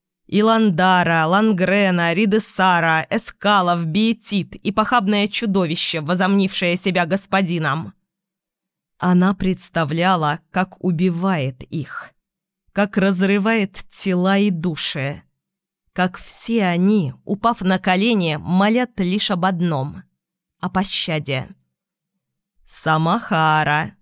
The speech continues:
больше никого не хотела о ней молить.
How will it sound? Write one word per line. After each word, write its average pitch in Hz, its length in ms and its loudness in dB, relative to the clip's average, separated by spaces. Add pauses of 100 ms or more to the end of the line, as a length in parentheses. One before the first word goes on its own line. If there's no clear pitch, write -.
(120)
больше 185 640 -2
никого 180 580 0
не 175 160 0
хотела 165 540 -2
о 165 80 0
ней 170 180 -2
молить. 175 640 -2